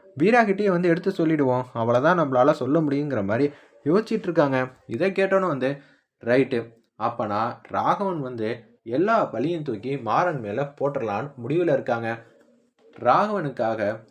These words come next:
எவ்வளவு பெரிய உதவியெல்லாம் மாறன் செஞ்சிருக்காங்க. இவர் என்ன பண்ணியிருக்கணும் பதிலுக்கு? தம்பியை வந்து நமக்காக வந்து இவ்வளோ கஷ்டத்தை வந்து பண்ணிட்டு இருக்காப்லையே, நம்ம காப்பாத்தணுங்கிற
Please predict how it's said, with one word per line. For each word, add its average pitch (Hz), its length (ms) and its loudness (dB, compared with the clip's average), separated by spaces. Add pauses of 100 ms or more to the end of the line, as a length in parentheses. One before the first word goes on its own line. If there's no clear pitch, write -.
(140)
எவ்வளவு 202 360 0
பெரிய 147 220 -2
உதவியெல்லாம் 113 640 -4 (100)
மாறன் 151 440 -2
செஞ்சிருக்காங்க. 131 560 -4 (340)
இவர் 147 240 -4
என்ன 165 200 -4
பண்ணியிருக்கணும் 156 580 -6
பதிலுக்கு? 135 460 0 (460)
தம்பியை 196 420 -4
வந்து 135 220 -8
நமக்காக 120 500 -4
வந்து 117 280 -6
இவ்வளோ 143 280 -4
கஷ்டத்தை 143 420 -8
வந்து 110 200 -8 (140)
பண்ணிட்டு 123 340 -10
இருக்காப்லையே, 110 440 -4
நம்ம 135 220 -8
காப்பாத்தணுங்கிற 156 840 -4